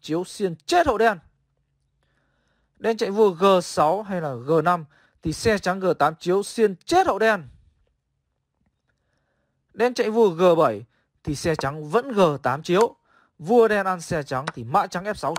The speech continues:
chiếu bắt hậu. Trở lại ván cờ thực tế, trắng đã không nhìn ra nước đẩy tốt F sáu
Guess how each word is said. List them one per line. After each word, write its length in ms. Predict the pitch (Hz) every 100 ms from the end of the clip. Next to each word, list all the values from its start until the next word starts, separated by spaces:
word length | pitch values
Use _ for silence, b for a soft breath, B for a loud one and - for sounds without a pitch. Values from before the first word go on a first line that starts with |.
| -
chiếu 280 | 165 202 -
bắt 140 | 277 320
hậu. 300 | 285 185 _ _ _ _ _ _ _ _ _ _ _ _ _ _ _ _ _ _ _ _ _ _ _ _ - - _
Trở 160 | -
lại 260 | 143 175 170
ván 200 | 170 202
cờ 160 | 214 202
thực 140 | 190
tế, 340 | 208 226 277 - 214 _ _ _ _ -
trắng 280 | 165 175 220
đã 80 |
không 380 | 247 - 269 247
nhìn 260 | 220 202 170
ra 80 | 175
nước 200 | 208 208
đẩy 160 | 131
tốt 200 | 113 160 -
F 120 | 202
sáu 460 | - 147 131 160